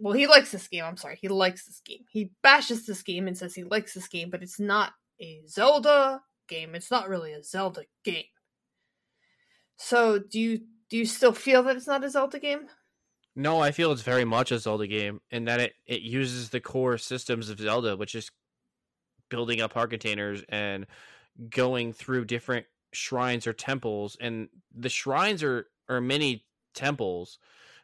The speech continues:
Speaker 2: but I know that when you do the, the, the divine beasts, they're pretty much just mini, mini temples.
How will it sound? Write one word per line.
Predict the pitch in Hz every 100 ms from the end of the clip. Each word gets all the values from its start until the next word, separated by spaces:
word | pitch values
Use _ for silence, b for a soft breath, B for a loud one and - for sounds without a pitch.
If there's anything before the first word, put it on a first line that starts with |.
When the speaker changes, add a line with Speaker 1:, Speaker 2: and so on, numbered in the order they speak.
| b
Speaker 2:
but | 139 131 120
I | 131
know | 147 170
that | 160 143 135
when | 135
you | 123
do | 123 143
the, | 123 120 113 98 -
the, | 123 - _ -
the | 117 110 98 92 110
divine | 120 123 120
beasts, | 107 131 151 - - - _
they're | 123
pretty | 117 147 143
much | 127 123 -
just | - 123 117 -
mini, | 110 117 113 110 107 _ _ _ _ -
mini | 113 117 113 104
temples. | 117 107 95 95 -